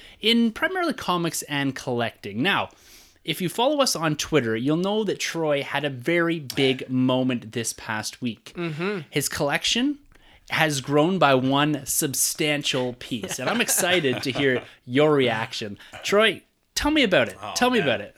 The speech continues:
Speaker 2: Yeah.
Speaker 3: Oh, man. So the time's finally come. It came earlier than I thought. Um, so if you guys listened to us before, Christmas time, I received the news that I was getting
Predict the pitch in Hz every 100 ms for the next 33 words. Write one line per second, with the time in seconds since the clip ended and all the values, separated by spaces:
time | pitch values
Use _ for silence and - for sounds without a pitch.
0 | 160 147 170 143 139 113 - 104 120 113
1 | 101 - 117 135 139 135 131 107 143 156
2 | 101 135 135 139 139 135 127 - 151 117
3 | 101 104 101 92 - - - - 107 117
4 | 110 107 123 107 120 104 - - 135 110
5 | - 160 - 127 110 101 - 113 107 110
6 | 104 101 98 110 101